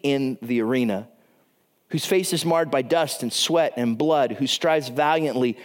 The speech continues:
who errs, who comes short again and again, because there is no effort without error and shortcoming, but who does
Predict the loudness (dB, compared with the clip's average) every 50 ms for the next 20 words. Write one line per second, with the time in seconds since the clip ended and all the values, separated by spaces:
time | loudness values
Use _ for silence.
0 | -20 -20 -18 -8 -4 -4 -4 -2 0 0 2 2 4 2 2 0 0 -2 -4 -4
1 | -4 -4 -2 -2 -2 -2 -2 -2 -2 0 2 2 2 2 2 0 -2 -4 -4 -2
2 | -2 0 0 0 0 0 0 0 -2 -2 -2 -2 0 0 2 2 0 -2 -6 -10
3 | -16 -10 -8 -4 -2 -2 -2 0 0 0 0 2 2 2 2 2 0 0 0 2
4 | 2 4 4 2 2 0 0 -2 -2 -2 -2 -6 -12 -20 _ _ _ _ _ _
5 | _ -4 -2 0 2 2 0 2 2 2 2 4 4 2 2 2 0 -2 -4 -8
6 | -16 -20 _ _ -4 -2 -2 0 0 2 2 0 0 -2 -4 -2 0 0 0 -2
7 | -2 -6 -8 -14 -20 _ _ -2 -2 -2 0 -2 -4 -4 -4 -2 0 2 2 4
8 | 2 2 0 -2